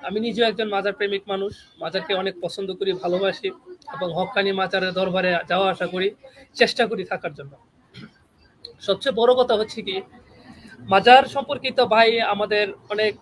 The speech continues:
তথ্য দিছে, যেগুলি আমরা শুনছি, জানছি। আর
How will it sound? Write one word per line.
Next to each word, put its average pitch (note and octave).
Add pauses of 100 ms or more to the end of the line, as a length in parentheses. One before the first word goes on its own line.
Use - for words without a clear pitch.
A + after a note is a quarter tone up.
(240)
তথ্য A3
দিছে, G#3+ (340)
যেগুলি G3
আমরা F#3+ (500)
শুনছি, G#3
জানছি। G3 (760)
আর E3+